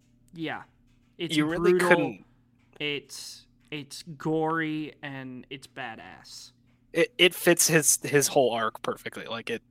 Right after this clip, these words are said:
Speaker 2: it's what
Speaker 1: Mm-hmm.
Speaker 2: you want. Even though it's
Speaker 1: So
Speaker 2: like, "Oh, fuck, it sucks to die," but, like,
Speaker 1: this is now at number one for superhero movies for me. The only
Speaker 2: Yeah.
Speaker 1: one that I think is in contention here is my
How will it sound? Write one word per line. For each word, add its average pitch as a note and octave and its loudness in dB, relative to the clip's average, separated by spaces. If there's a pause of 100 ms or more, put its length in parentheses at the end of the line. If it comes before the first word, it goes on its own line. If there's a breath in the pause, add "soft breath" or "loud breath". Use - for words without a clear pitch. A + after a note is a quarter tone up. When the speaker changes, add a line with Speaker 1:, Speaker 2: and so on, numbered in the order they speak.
Speaker 2:
it's - 2
what D3+ 10
Speaker 1:
Mm-hmm. B2+ -2
Speaker 2:
you D3 -8
want. - -12 (520 soft breath)
Even D#3+ 10
though C#3+ 12
it's G#3 6
Speaker 1:
So D3+ 10
Speaker 2:
like, B2 6
"Oh, B2 10
fuck, - 4
it - -6
sucks A#2+ 2
to - -6
die," A2+ -2
but, A2 -8
like, G#2+ -8 (460 loud breath)
Speaker 1:
this G#3+ -4
is A3 -10 (280)
now E3 -2
at D#3+ -8
number D#3 -8
one D3 -8
for C#3 -14
superhero D3+ -12
movies C3+ -14
for E3 -14
me. C#3+ -12 (120)
The E3 -10
only F3 -6
Speaker 2:
Yeah. - 0
Speaker 1:
one E3 -4
that D#3+ -6
I D3+ -6
think D#3 -12
is D3 -10
in C#3+ -10
contention C#3 -14
here F3+ -8
is C#3+ -12
my C#3 -8